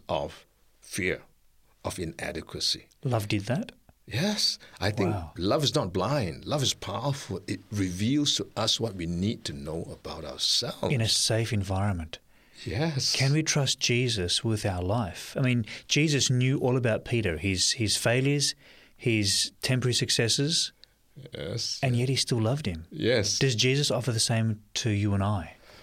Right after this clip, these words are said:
Speaker 1: Every day, in every moment, that we may be strong, that we may be freed of our fears.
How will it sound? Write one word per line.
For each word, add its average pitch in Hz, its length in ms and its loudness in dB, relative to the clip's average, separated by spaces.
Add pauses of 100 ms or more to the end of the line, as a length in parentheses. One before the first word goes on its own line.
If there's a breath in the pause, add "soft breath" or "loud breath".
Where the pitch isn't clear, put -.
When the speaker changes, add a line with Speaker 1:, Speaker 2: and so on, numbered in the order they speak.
(300 loud breath)
Speaker 1:
Every 123 400 4
day, 87 300 0
in 85 140 -2
every 92 280 2
moment, 82 460 -4 (300)
that 95 160 0 (140)
we 123 280 2
may 107 340 2
be 92 200 -2
strong, 78 600 -2
that 76 200 -6
we 98 180 -2
may 98 260 0
be 87 220 -6
freed 196 680 -2
of 78 180 -4
our 76 140 -2
fears. - 680 -6